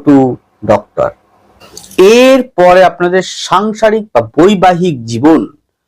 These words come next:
অবশ্যই সাক্ষী হতে চলেছেন, অবশ্যই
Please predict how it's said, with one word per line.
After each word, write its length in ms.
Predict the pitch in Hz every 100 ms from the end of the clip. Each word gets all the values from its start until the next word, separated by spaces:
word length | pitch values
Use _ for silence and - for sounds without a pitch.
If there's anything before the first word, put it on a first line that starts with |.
| _ _ _ _ -
অবশ্যই 480 | 123 180 220 - 240
সাক্ষী 360 | 202 185 220
হতে 260 | 196 202 196
চলেছেন, 520 | 202 190 180 - 185 180 -
অবশ্যই 600 | 107 117 147 214 - 233